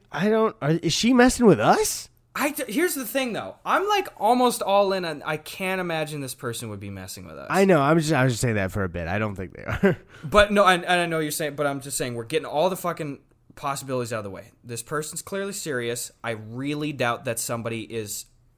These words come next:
Speaker 2: surrounding her yard, hitting balls into the yard, though. Like, it ju-, that doesn't fucking add up at
Speaker 1: You
Speaker 2: all.
Speaker 1: would, you would t-, be able to see, and I'm sorry, I'm sorry for a moment I pretended I knew more than you. Is, did you say it's McKenna?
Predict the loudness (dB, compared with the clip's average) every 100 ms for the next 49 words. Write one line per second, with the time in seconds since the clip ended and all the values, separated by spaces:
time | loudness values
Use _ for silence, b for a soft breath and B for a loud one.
0 | -12 -8 -6 -4 -2 0 0 -4 -4 -4
1 | -6 -8 -10 b b _ -2 0 0 -2
2 | -2 -2 -4 -8 -8 -6 -4 -4 -6 -10
3 | -12 -10 -8 -6 -6 -8 -6 2 2 2
4 | -2 -4 -8 -6 -6 -8 -8 -8 -6 -8
5 | -8 -8 2 6 6 6 4 6 6 4
6 | -2 -10 -2 2 2 2 0 -2 -2 2
7 | 4 4 2 -4 -12 _ _ _ _ _
8 | 0 2 4 6 6 6 4 4 6 6
9 | 6 4 6 6 4 0 0 0 2 2
10 | 2 0 0 2 4 4 6 6 6 4
11 | 0 0 0 0 -2 0 4 4 2 -2
12 | 0 0 0 -2